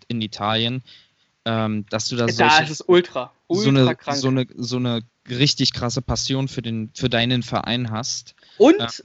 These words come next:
Speaker 2: für den Verein deiner Stadt, ne? Das muss man
Speaker 1: Genau,
Speaker 2: auch
Speaker 1: genau,
Speaker 2: sagen.
Speaker 1: genau, das ist
Speaker 2: Also,
Speaker 1: auch noch so
Speaker 2: da,
Speaker 1: ein
Speaker 2: da,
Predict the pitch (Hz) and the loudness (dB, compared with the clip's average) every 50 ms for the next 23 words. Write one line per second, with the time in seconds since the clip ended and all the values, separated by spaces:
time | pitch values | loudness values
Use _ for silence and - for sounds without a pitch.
0 | - _ _ - - - - - - 196 202 180 180 175 165 160 180 180 - - | -20 _ _ -20 -20 -20 -14 0 2 4 4 6 6 6 6 4 -2 -6 -4 -2
1 | - 151 160 175 180 170 156 147 139 135 - - - 175 170 - - - _ _ | 0 0 0 0 0 0 0 0 -2 -6 -6 -4 -4 -4 -4 -4 -10 -20 _ _
2 | _ 156 147 151 160 170 127 _ 147 147 147 135 120 110 113 110 131 127 123 117 | _ -12 -12 -10 -12 -14 -12 _ 2 4 4 4 4 2 0 0 0 0 0 2
3 | 110 110 110 120 120 113 107 104 98 113 113 - - 110 - 143 143 135 151 147 | 0 0 -2 -4 -4 -2 -2 -2 -2 -2 -4 -4 -4 -4 -4 -6 -6 -6 -6 -4
4 | 143 - - 143 - - 151 156 156 147 175 165 | -2 -4 -4 -4 -8 -6 -6 -6 -2 0 0 0